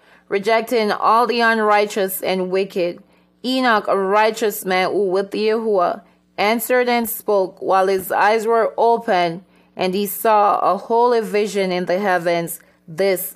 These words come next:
the angel showed me. Then shall all the children of men be righteous,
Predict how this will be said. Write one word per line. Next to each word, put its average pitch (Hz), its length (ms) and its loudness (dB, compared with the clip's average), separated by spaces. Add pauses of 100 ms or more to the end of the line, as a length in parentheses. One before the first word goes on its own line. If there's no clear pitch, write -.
the 160 320 -2
angel 170 680 0 (140)
showed 165 460 -2
me. 175 380 -6 (1900)
Then 269 500 0 (120)
shall - 500 0
all 277 320 4
the 262 140 2
children 269 640 -2
of 190 200 -2
men 185 300 0
be 175 160 -4
righteous, 170 760 -2